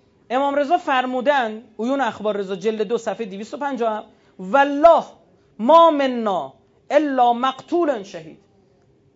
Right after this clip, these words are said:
از ما اهل بیت کسی نیست الا اینکه چیه؟ مقتول شهیده، به قتل می‌رسه و شهیده. در بهارم از قول امام حسن، امام حسن مجتبی علیه السلام، داریم که ما منا الا مقتول او م-، مسموم،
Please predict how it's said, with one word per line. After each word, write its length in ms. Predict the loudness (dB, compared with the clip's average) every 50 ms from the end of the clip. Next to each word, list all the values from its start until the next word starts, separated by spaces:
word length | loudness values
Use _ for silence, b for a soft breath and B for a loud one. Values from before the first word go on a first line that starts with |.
| _ _ _
از 240 | -2 -2 -2 -2 0
ما 300 | 0 2 2 2 0 0
اهل 260 | -2 -2 0 0 0 -2
بیت 180 | -2 -4 -4
کسی 300 | -6 -6 -6 -6 -6 -6
نیست 220 | -8 -8 -6 -4 -4
الا 200 | -2 0 0 -2
اینکه 200 | -2 -6 -10 -12
چیه؟ 400 | -10 -4 -2 -2 -2 -2 -6 -14 _ _ _ _ _ _
مقتول 440 | -10 -10 -10 -10 -10 -10 -8 -6 -6
شهیده، 480 | -6 -6 -8 -10 -10 -10 -12 -14 -18 -20 _ _ _ _ _
به 80 | -12 -8
قتل 320 | -2 -2 -2 -2 -4 -8
می‌رسه 280 | -10 -10 -8 -10 -8 -8
و 20 | -8
شهیده. 440 | -8 -8 -10 -12 -12 -16 -18 -20 -20 _ _ _ _ _ _ _ _ _ _ _ _ _ _ _ _ _ b b b b b b b _ 2
در 180 | 4 4 4
بهارم 400 | 6 4 4 4 6 4 2 2
از 160 | 0 -2 -2
قول 180 | -4 -2 -2 -2
امام 260 | -2 -2 -2 -4 -4
حسن، 460 | -4 -8 -8 -6 -6 -6 -6 -8 -10 -14 -14
امام 120 | -12 -12
حسن 140 | -10 -8 -10
مجتبی 380 | -10 -10 -12 -12 -12 -12 -10
علیه 220 | -10 -12 -14 -16 -18
السلام، 380 | -20 -20 -20 -20 -20 -20 -20 -20 _ _ _ b b b b b b b _ _ -2
داریم 220 | -2 -2 -2 -2
که 120 | -4 -4
ما 260 | 0 4 6 6 6 6
منا 340 | 4 0 -2 0 0 -2
الا 320 | 0 -2 -2 0 2 2 2
مقتول 500 | 2 -2 -4 -6 -6 -6 -4 -2 0 0
او 240 | 0 4 4 4 4
م-، 260 | 4 0 -4 -4 -8 -8
مسموم، 480 | -10 -10 -10 -10 -10 -10 -10 -10 -12